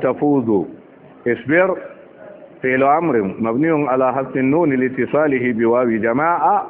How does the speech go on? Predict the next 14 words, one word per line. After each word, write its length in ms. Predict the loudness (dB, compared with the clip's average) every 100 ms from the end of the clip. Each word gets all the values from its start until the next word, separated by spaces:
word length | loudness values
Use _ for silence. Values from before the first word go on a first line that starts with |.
| -4
جماعة 340 | -2 0 -2 -2
الذكور. 640 | -2 -2 -2 2 2 2 -2 -8 -20 -20 -20 -20 -20 -18 -6
الواو 500 | 0 2 2 2 0
ضمير 400 | 0 0 2 2
متصل 500 | 0 0 -2 0 0
مبني 520 | 0 0 -2 -2 0
على 140 | 0 -2
السكون 460 | -4 -2 0 0
في 140 | -2 -2
محل 340 | -2 -2 0
رفع 320 | 0 -2 -4
فاعل، 420 | -2 2 2 2 -2 -8 -20 -20 -20 -14 -2
واو 200 | 2 2
الجماعة. 640 | 0 0 0 0 0 -4